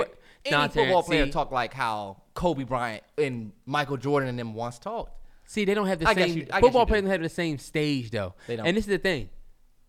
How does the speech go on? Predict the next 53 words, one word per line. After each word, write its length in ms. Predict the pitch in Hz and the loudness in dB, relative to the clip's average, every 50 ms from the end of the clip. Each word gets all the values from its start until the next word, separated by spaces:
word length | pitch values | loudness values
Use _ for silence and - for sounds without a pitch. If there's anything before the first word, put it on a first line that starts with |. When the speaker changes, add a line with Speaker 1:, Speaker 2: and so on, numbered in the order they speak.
| _ _ - | _ _ 2
Speaker 1:
They, 560 | 127 165 208 220 220 220 214 208 196 185 - _ _ _ - - _ _ _ _ _ _ _ | 4 6 6 6 4 2 0 -4 -6 -8 -12 _ _ _ -20 -20 _ _ _ _ _ _ _
they, 160 | - 202 - - - | 2 2 2 2 2
they 180 | 180 196 226 | 6 6 6
don't 140 | 247 247 220 | 6 6 2
have 160 | 208 220 202 | -2 -4 -4
the 80 | 180 180 | -4 -6
same, 440 | - - 196 185 180 175 165 156 - - | -6 -6 -6 -4 -4 -4 -6 -6 -4 -2
I, 100 | 196 202 | -2 -2
I 40 | |
mean, 120 | 180 196 190 | -2 -4 -6
they 80 | 190 | -6
do 140 | 190 180 196 | -4 -2 -2
have 100 | 170 135 | -2 -2
the 60 | 123 | -4
same 200 | 127 - 123 104 | -6 -6 -6 -6
stage. 520 | - - - 120 113 101 95 95 - - - - | -6 -4 -4 -4 -4 -6 -10 -14 -16 -20 -20 -14
Speaker 2:
Yeah. 180 | 139 131 120 113 | -10 -10 -8 -4
Speaker 1:
But 380 | 135 131 127 123 120 - - - - - - | 2 4 4 4 2 0 -12 -12 -10 -8 -4
you 120 | 185 233 | -2 0
gotta 160 | 285 294 240 214 | 2 2 2 2
look 120 | 247 254 226 | 0 0 0
at 120 | 165 127 | -2 -2
it. 60 | 127 | -2
You 100 | 175 220 | -4 -4
know, 280 | 240 226 208 190 - - _ _ _ | -4 -2 -4 -4 -6 -10 _ _ _
you 160 | 170 185 220 | -8 -6 -4
know 60 | 233 | -2
how 80 | 226 190 | -2 -4
Kobe 340 | - - 208 208 196 208 | -2 -2 -2 -2 0 -2
had 260 | 196 185 190 175 160 156 | -2 0 0 0 0 0
that, 120 | 160 156 | -2 0
uh, 240 | 151 151 143 135 135 | 0 0 0 -2 -2
that 160 | 135 131 - | -4 -4 -4
thing 180 | 165 165 156 156 | -4 -6 -4 -4
where 100 | 143 135 | -4 -4
he 100 | 160 160 | -4 -4
was 140 | 147 143 135 | -4 -6 -10
detail? 680 | - 143 135 165 190 185 - 208 202 202 202 208 202 - _ _ - _ _ _ _ _ _ - | -10 -8 -6 -6 -6 -4 -4 -4 -4 -4 -6 -10 -12 -16 _ _ -20 _ _ _ _ _ _ -4
Do 60 | 156 | 0
you 60 | 202 | 2
Speaker 2:
Yeah. 80 | 220 208 | 2 0
Speaker 1:
know 40 | - | 0
Peyton 280 | - 196 196 170 180 | -2 -4 -4 -2 -2
Manning 280 | 175 170 175 185 190 180 | -2 -2 -2 -2 -4 -4
has 120 | 185 170 | -4 -6
a 60 | 175 | -6
detail 400 | 160 160 185 180 - 196 180 180 | -6 -6 -8 -8 -4 -4 -4 -2
now? 280 | 175 175 175 175 190 185 - - - | -2 -4 -6 -6 -8 -10 -14 -16 -10
Speaker 2:
Thanks 200 | - 131 127 - | -8 -8 -8 -8
to 80 | 139 120 | -10 -8
Kobe. 240 | 127 113 110 107 117 - _ - - | -6 -6 -6 -6 -10 -20 _ -12 -8
Yeah. 180 | 113 107 120 135 - _ _ _ - | -6 -6 -6 -6 -10 _ _ _ 0
Speaker 1:
Yep. 360 | 165 170 180 - - - | 0 0 0 0 -8 -20